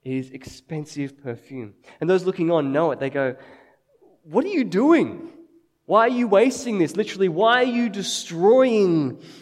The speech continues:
this? This could have been more useful. We could have given it away to the poor."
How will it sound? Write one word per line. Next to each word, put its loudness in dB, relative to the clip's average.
this? -4
This 2
could -2
have 2
been 4
more 2
useful. -4
We 2
could -6
have -14
given 0
it -6
away 2
to -8
the -6
poor." -10